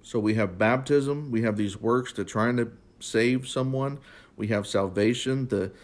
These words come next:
uh, there's willful acts. When you commit a sin, you can break, you can be unsaved maybe. So the assurance of salvation is not there.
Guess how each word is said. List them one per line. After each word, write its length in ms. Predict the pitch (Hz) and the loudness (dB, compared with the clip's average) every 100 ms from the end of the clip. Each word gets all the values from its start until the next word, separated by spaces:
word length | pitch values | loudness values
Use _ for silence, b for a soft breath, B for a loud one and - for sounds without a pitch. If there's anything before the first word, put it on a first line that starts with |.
| B B - - | B B -20 -6
uh, 320 | 98 98 85 | -2 -2 -2
there's 380 | 101 98 92 - | -2 -2 -4 -8
willful 540 | 104 107 117 117 107 | 2 4 4 0 0
acts. 360 | 110 117 117 - | 2 0 -2 -4
When 120 | 101 | -4
you 100 | 98 | -4
commit 300 | - 98 107 | -2 0 0
a 80 | 98 | -2
sin, 420 | - - 113 117 | -4 0 2 2
you 80 | 104 | -2
can 300 | 104 92 90 | -4 -6 -4
break, 400 | 92 104 123 - - | 0 0 0 -6 -10
you 120 | 101 | -8
can 200 | 101 95 | -6 -6
be 300 | 95 98 90 - | -4 -6 -8 -6
unsaved 840 | 98 113 110 - 120 127 123 120 | -4 -2 -4 0 2 2 0 -2
maybe. 380 | 127 123 123 123 B B B - | -2 0 -2 -4 B B B -8
So 200 | - 123 | 2 4
the 160 | 123 117 | 6 4
assurance 640 | 110 - 131 165 151 127 | 2 2 2 2 0 -2
of 120 | 117 | -2
salvation 720 | - 110 104 101 131 196 113 104 | 0 2 2 2 2 0 -2 -2
is 140 | 101 | 0
not 260 | 113 117 - | -2 0 -2
there. 400 | - - - | -2 -4 -8